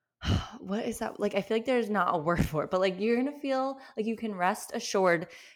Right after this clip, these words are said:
just having the tools that you need, right? Like, we feel unprepared because we don't have the tools we need.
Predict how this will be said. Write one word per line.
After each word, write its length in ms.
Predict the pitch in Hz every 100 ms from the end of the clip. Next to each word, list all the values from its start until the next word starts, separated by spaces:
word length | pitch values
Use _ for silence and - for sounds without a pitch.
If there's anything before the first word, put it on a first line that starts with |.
| -
just 180 | 214 -
having 320 | - 202 262
the 80 | 269
tools 380 | - 202 185 165
that 100 | 160
you 160 | 165
need, 300 | 143 - - -
right? 220 | 180 180
Like, 140 | 175 180
we 460 | 170 190 220 240
feel 220 | 233 240
unprepared 600 | 214 196 208 - 160 180
because 240 | 180 180 165
we 120 | 170
don't 360 | 143 151 151 -
have 160 | 151
the 80 | 151
tools 320 | - - -
we 60 | -
need. 220 | - -